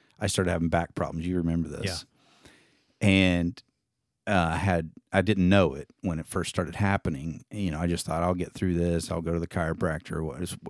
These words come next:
Speaker 1: spent thousands of dollars on the chiropractor and to, to no avail. But I had two herniated discs, it turned out. So it got so bad during the campaign, uh, that the, the day of the primary election,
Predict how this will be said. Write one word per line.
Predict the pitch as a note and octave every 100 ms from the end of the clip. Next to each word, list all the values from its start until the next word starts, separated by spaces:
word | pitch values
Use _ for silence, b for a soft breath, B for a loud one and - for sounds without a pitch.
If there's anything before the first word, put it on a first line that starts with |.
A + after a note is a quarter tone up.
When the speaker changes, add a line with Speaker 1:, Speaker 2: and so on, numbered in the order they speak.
| -
Speaker 1:
spent | - E2+ - _ _ _ _ _
thousands | - F#2 E2+ D#2+ D#2+
of | -
dollars | - - -
on | F#2+ -
the |
chiropractor | - - - - - F3 -
and | F2 E2 - B B B B _
to, | E2+ -
to | -
no | F2 F#2 F#2+
avail. | G#2+ F2+ F2+ F2 E2
But | F2+ E2+ - B B B
I | G2
had | G2 F#2
two | - A#2+
herniated | G#2 G2+ G2 F2 E2+ F#2
discs, | B2 A#2 -
it | F#2 -
turned | G2 F2
out. | E2 -
So | A#2
it | A2
got | A#2+ C#3
so | - D3 D#3+
bad | C3+ B2+ F#2+ E2+ - -
during | G#2+ A2+ A#2+
the | G2
campaign, | - G2+ F2+ G2+ F2+ D#2+ - B B B B B B _ -
uh, | F#2 E2 E2 E2 - _ _ _
that | G#2 F2+ E2 -
the, | G2+ F2 -
the | - A2
day | G2+ A#2 B2 A#2+
of | A#2 G2 F#2+ F#2
the | G#2
primary | - G2 G2+ A2 G2 F2
election, | E2 E2+ - E2+ E2 D#2+